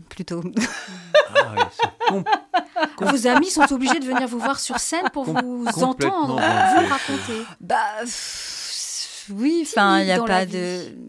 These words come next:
Speaker 1: non, c'est pas
Speaker 3: Ou
Speaker 1: ça, mais c'est qu'on est sur d'autres choses, d'autres modes, euh, voilà. Après, si, si, euh, comment dire, in situ, euh, de manière, euh, voilà,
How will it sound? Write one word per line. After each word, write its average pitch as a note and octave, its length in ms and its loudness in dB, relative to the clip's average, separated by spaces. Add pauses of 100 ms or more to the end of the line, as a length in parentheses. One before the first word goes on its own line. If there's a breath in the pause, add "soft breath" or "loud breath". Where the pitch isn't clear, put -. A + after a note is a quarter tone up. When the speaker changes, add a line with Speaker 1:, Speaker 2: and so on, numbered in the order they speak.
(120)
Speaker 1:
non, G#3 520 0
c'est A#3+ 100 -6
pas A#3 80 -4
Speaker 3:
Ou - 40 0
Speaker 1:
ça, A4+ 120 2
mais D#4 60 2
c'est G3 140 -8
qu'on F3 220 -6
est D#3+ 100 -2
sur D#3 200 -12
d'autres D#3 260 -12
choses, A#3+ 440 -6
d'autres E3 300 -12
modes, G3 520 -4
euh, D3+ 140 -8
voilà. B3+ 300 -2
Après, F3 340 -4
si, D3 480 -8 (920 soft breath)
si, C#3 560 -6
euh, B2+ 340 -6
comment C3 260 -10
dire, B2+ 300 -12
in D#3 100 2
situ, E3+ 840 -8
euh, C#3 180 -8 (440)
de C#3+ 80 -12
manière, C#3 500 -6
euh, C#3+ 40 -12 (220)
voilà, D#3+ 300 -4